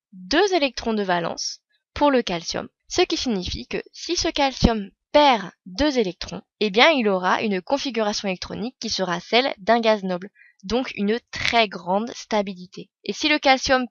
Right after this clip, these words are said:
perd deux électrons, eh bien on a le cation C A deux plus, qui a pour configuration électronique,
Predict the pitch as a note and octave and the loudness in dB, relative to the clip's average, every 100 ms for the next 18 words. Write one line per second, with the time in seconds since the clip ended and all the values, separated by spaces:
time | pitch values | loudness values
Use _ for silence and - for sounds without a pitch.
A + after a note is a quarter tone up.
0 | _ B3+ B3 G#3 F#3+ F3+ - - G#3 C4+ | _ 4 4 2 -4 -6 -12 -8 -8 -6
1 | - F#3 F#3 F#3+ - G#3 F3+ F3+ - - | -8 -4 -4 -4 -6 -8 -4 -2 -4 -10
2 | - B3+ D#4 D4 C4 - A3+ - - - | -2 0 2 2 2 2 -2 -2 -8 2
3 | C4+ G#3+ G#3+ - E3 - - _ _ - | 4 4 2 -4 -10 -8 -10 _ _ -20
4 | _ - A3 G#3+ G#3 - A#3+ A#3 G3+ G3+ | _ -4 0 0 -2 -2 -2 -2 -4 -2
5 | G3 - - G3 F3+ - D#3 E3+ - - | -4 -6 -6 -6 -6 -12 -10 -12 -12 -20